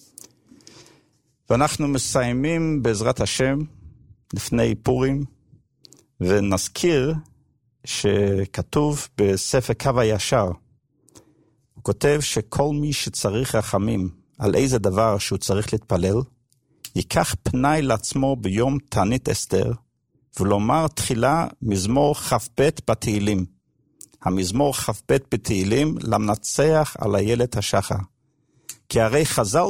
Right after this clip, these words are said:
דרשו שאסתר הייתה נקראת איילת השחר. אומר הקו הישר, ואחר כך ישפוך שיחו לפני השם,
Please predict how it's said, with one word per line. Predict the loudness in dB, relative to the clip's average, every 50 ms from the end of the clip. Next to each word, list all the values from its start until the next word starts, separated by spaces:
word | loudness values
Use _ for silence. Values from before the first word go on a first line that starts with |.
| -2
דרשו | -2 -2 -2 -2 -2 -4 -2 -2 0 0 0 -2 -2
שאסתר | -4 -4 -4 -4 -2 -2 -2 -2 -4 -4 0 2 4 4 4 2 0 -4 -6 _ _ _ _ _ _ -4
הייתה | -4 -2 0 0 0 0
נקראת | 2 0 -2 -4 -6 -2 -2 -2 -2 -2 -2 -2
איילת | 0 0 2 0 0 -2 -2
השחר. | -4 -2 0 0 -2 -2 -2 -6 -8 -10 _ _ _ _ _ _ _ _ _ _ _ _ _ -2
אומר | 0 2 2 2 2 2 4 2 2 0
הקו | 0 -2 -2 0 -2 0 2 2
הישר, | 0 0 0 -2 -4 -4 -4 -6 -8 -10 _ _ _ -20 -20 -20 _ _ _ _ 0
ואחר | 2 2 2 2 0 -2 -2
כך | 0 0 2 2 2 2 0 -4 -8 -10 -14 _ _ _ _ _ _ _ -4
ישפוך | -2 -2 -2 -4 -2 -2 -2 0 -2 -4
שיחו | -6 -6 -4 -4 -4 -2 0 0 0 0 0
לפני | -2 -4 -4 -4 -2 -2 -2
השם, | -2 -2 -2 -2 -2 -4